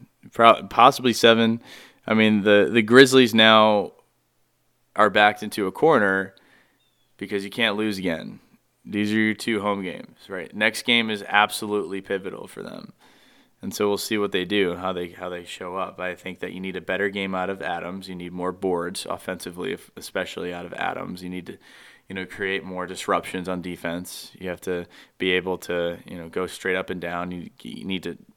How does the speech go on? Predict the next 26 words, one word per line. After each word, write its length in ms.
stop 460
your 100
guys 240
from 120
getting 200
into 140
foul 280
trouble 300
the 140
way 160
they 120
were 240
on 140
both 240
sides. 540
That's 180
how 60
you 120
know 280
it's 120
an 60
inexperienced 880
team, 280
by 160
the 120
way. 400